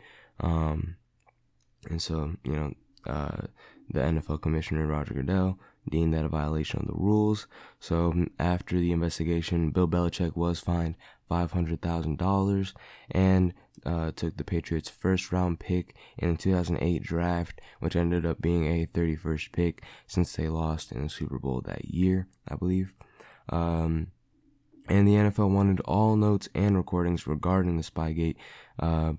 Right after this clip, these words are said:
but the Patriots did not want the notes and, and or videos to leave the facility, so Roger Goodell sent, uh, N F L authorities to go to the facility, and reportedly they smashed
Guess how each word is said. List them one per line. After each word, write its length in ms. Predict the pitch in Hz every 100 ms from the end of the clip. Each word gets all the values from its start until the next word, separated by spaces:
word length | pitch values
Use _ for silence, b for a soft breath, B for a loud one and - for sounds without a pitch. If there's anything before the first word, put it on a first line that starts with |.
| -
but 220 | 92 -
the 60 |
Patriots 420 | - 87 - 85 -
did 140 | 80
not 240 | 85 80
want 240 | 73 85 76
the 80 | 80
notes 340 | 85 82 - - -
and, 360 | 87 80 78 80 -
and 240 | - 92 82
or 140 | 85
videos 500 | 85 87 82 82 - B B B
to 180 | - 80
leave 460 | 85 92 95 92 -
the 160 | - 71
facility, 540 | - - 78 78 78
so 400 | 78 - 80 78 B B B
Roger 300 | 85 87 85
Goodell 320 | 82 87 82
sent, 440 | 82 - 92 85 - B B B
uh, 180 | - 71
N 160 | - 85
F 200 | 80 -
L 140 | 80
authorities 640 | 78 80 82 82 80 80 -
to 400 | - - 85 82 B B B - -
go 220 | 98 104
to 120 | 101
the 120 | 90
facility, 720 | 82 - - 82 80 80 80 87 - -
and 240 | 82 82
reportedly 640 | 78 - 101 92 92 92 B B -
they 140 | 71
smashed 580 | - - 92 92 92